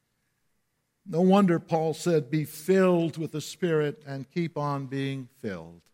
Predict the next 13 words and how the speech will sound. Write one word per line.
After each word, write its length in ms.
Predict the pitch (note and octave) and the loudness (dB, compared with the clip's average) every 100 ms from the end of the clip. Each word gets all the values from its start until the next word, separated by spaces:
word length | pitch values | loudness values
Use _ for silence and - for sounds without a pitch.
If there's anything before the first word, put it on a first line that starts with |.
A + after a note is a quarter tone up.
| _ _ _ _ _ _ _ _ _ _ _ _ _ _ _ _ - | _ _ _ _ _ _ _ _ _ _ _ _ _ _ _ _ -14
Praise 320 | G#2 G2+ - | -14 -14 -18
God. 200 | - F2+ _ _ _ _ _ _ | -20 -20 _ _ _ _ _ _
I 60 | D#3+ | -4
want 240 | E3+ E3 | -2 -2
the 80 | D3 | -4
band 320 | C3+ C#3+ C#3 | -4 -4 -4
to 60 | C3 | -10
come, 320 | - A#2 A2 | -10 -10 -10
if 100 | A2 | -10
they 120 | A#2 | -8
would, 340 | A#2 A#2+ A#2 A#2 | -6 -6 -6 -6
right 200 | A2 G#2+ | -8 -8
now. 360 | A#2 A2+ G2+ | -8 -10 -12